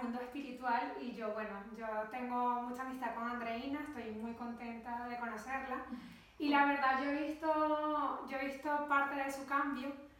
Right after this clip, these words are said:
Speaker 1: y realmente estoy súper contenta y feliz de que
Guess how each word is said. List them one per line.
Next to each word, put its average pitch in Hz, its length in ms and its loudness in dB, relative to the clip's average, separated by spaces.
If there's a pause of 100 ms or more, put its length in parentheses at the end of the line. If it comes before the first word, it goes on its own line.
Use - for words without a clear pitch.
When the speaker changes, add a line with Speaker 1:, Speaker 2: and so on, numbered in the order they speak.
(300)
Speaker 1:
y 269 180 -4
realmente 240 380 0
estoy 262 280 -4
súper 262 460 -2
contenta 233 640 -2
y 277 120 -2
feliz 247 520 -8
de 254 80 -4
que 214 640 -4